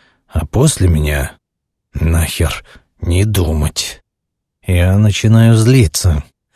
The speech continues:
А это не лучший способ при разговоре с женщиной. А потому решаю перейти к другим методам стимулирования. Ведьма ахает и закатывает глаза, когда я, наконец, вхожу.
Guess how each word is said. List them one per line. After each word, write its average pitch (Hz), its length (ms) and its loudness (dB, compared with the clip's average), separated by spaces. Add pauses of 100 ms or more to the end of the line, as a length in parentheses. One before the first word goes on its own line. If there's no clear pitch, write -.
(340)
А - 120 -4
это 85 360 0
не 127 180 4
лучший 120 400 0
способ - 540 -4
при 90 200 0
разговоре 85 540 -2
с 82 60 -4
женщиной. 82 680 -4 (1000)
А 98 120 -6
потому - 480 -2
решаю 135 580 0
перейти 117 500 0
к 113 80 -2
другим 92 500 0
методам 85 460 0
стимулирования. 71 960 -2 (800)
Ведьма 87 680 -2
ахает 104 580 0
и 98 60 2
закатывает 101 760 0
глаза, 101 540 2
когда 90 340 -2
я, 101 220 2
наконец, 80 800 -2
вхожу. 73 680 -2